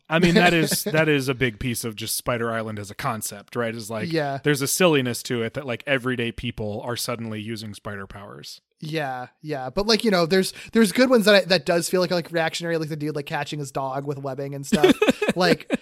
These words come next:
Speaker 2: things like that where it's
Speaker 1: Yeah.
Speaker 2: like, I could have seen it be a, an instinctual thing.
Speaker 1: Mm-hmm.
Speaker 2: Um,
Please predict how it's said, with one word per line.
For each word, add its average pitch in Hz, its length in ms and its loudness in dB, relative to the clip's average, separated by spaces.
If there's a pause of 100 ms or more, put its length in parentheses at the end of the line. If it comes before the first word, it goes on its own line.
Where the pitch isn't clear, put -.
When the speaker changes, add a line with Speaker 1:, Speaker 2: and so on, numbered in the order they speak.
(160)
Speaker 2:
things 220 280 6
like 208 180 4
that 175 260 4
where 175 100 2
it's - 80 -4
Speaker 1:
Yeah. 185 40 0
Speaker 2:
like, 165 80 -2
I 165 80 0
could 170 160 -2
have 156 100 -2
seen 160 160 -4
it 143 80 -8
be 147 120 -4
a, - 20 -2
an 139 60 -6 (180)
instinctual 139 640 -8
thing. 135 320 -12 (220)
Speaker 1:
Mm-hmm. 151 180 0
Speaker 2:
Um, 131 420 -4